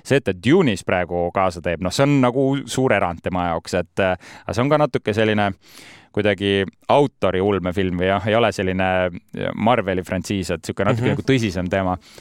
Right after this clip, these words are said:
Speaker 1: Et, äh, huvitav saab olema vaadata jah, et mis edasi saab, sest see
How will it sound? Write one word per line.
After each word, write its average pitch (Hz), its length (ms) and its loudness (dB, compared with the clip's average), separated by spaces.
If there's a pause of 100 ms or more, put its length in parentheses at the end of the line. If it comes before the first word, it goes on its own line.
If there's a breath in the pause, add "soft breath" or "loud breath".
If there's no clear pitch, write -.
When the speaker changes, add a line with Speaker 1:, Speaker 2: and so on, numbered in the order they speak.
(120)
Speaker 1:
Et, 98 300 -2
äh, 95 260 2
huvitav 110 380 2
saab 95 140 -2
olema 113 240 2
vaadata 104 340 0
jah, 104 80 0
et 92 100 -6
mis 104 200 -2
edasi 107 300 0
saab, 101 160 0
sest - 200 -12
see - 40 -20